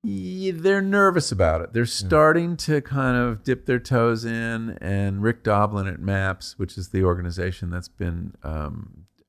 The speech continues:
Speaker 1: conducting the trials, is in conversations with people, and I think they're just a little nervous about the politics.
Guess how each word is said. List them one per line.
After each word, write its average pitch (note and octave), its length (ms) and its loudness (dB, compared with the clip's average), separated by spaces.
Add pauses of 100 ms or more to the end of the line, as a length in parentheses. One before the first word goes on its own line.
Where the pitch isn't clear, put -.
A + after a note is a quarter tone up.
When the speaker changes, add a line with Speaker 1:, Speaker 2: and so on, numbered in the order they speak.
(100)
Speaker 1:
conducting G2+ 460 2
the F2 80 -6
trials, F#2+ 640 0 (300)
is G#2+ 180 2
in G2+ 100 0
conversations G2 840 -2
with G2 160 -8
people, G2 680 -2
and F2 460 -4 (320)
I A3 80 -6
think C#4 220 -4
they're C4 100 2
just G3 180 -4
a C#3 60 -2
little A2 160 2
nervous G2 360 0
about G2+ 200 -2
the G2+ 80 -10
politics. G#2+ 560 -2